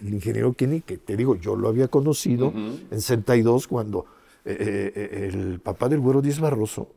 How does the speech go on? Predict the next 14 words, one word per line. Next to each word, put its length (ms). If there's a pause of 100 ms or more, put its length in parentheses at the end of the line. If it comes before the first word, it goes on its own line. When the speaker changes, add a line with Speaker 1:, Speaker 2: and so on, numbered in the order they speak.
(180)
Speaker 1:
de 80
Emilio, 300
al 80
que 120
conocemos, 680
a 100
Speaker 2:
Sí. 120
Speaker 1:
nuestro 220
amigo, 360
que 100
no 120
sé 140
dónde 260
esté 320